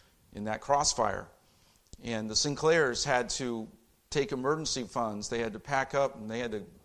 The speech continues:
I mean, they had to bring the body, they had to bring, uh, family.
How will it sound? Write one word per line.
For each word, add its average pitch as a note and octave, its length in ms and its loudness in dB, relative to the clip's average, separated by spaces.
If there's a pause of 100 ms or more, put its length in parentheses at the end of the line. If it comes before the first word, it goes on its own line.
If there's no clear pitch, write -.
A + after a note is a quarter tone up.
(200)
I - 40 -14
mean, A#2 300 -4 (540)
they A#2+ 80 -2
had A2+ 80 -2
to A2+ 60 -6
bring C3 340 -2
the A2+ 80 -2
body, C#3+ 380 8
they B2 100 0
had A2 80 0
to G#2+ 80 -8
bring, B2+ 400 -2 (600)
uh, F#2 160 -6
family. D3+ 560 0